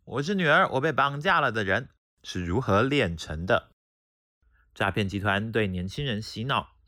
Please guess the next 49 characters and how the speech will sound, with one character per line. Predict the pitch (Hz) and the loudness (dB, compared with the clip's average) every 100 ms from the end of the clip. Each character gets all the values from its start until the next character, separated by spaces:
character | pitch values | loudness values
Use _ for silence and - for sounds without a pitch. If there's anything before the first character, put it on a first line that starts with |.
| _ | _
从 | - 113 127 | -10 -10 -6
心 | - 214 | -2 2
灵 | 196 165 180 - | 2 0 -4 -4
到 | 147 123 | -2 0
身 | 139 147 | -2 -6
体 | 127 - - | -6 -10 -10
进 | 113 95 | -10 -8
行 | 87 95 | -8 -6
改 | 95 - | -6 -6
造。 | - 85 - _ _ _ _ _ _ _ | -6 -6 -8 _ _ _ _ _ _ _
首 | - 87 | -8 -4
先， | 107 151 160 - - | -2 -2 -4 -10 -12
借 | - 107 | -2 0
由 | 98 | 0
严 | 98 92 165 | 0 -2 0
格 | 139 | 0
的 | 117 | 0
训 | - 135 120 | -2 -4 -2
练， | 120 - 98 | -2 -4 -10
磨 | 90 90 | -8 -6
洗 | 156 - 87 | -6 -6 -8
年 | 80 82 104 | -8 -8 -8
轻 | - 156 | -6 -6
人 | 98 | -4
的 | 95 | -6
身 | - 135 | -6 -6
心， | 135 147 143 - - - _ | -6 -8 -10 -14 -20 -20 _
从 | - 101 104 | -10 -8 -2
中 | 135 135 165 _ _ _ - | -2 -4 -10 _ _ _ -8
选 | 104 82 | -6 -6
出 | 117 120 | -6 -4
适 | - 139 | -2 -2
合 | 85 85 | -2 -4
人 | 85 82 - | -6 -8 -6
才， | - 85 - _ _ _ _ _ _ _ | -6 -6 -10 _ _ _ _ _ _ _
并 | - 123 | -8 -4
灌 | 127 123 | -2 -2
输 | 107 123 | -2 -6
他 | 127 | -6
们 | 120 82 90 | -4 -4 -4
“你 | 90 76 | -4 -2
们 | 90 127 | -4 0
就 | 208 147 | -2 -2
是 | 127 | -6
精 | - 151 | -8 -6
英” | 165 | -4
的 | 160 | -4
想 | 104 107 104 | -4 -4 -4
法， | 104 - | -4 -6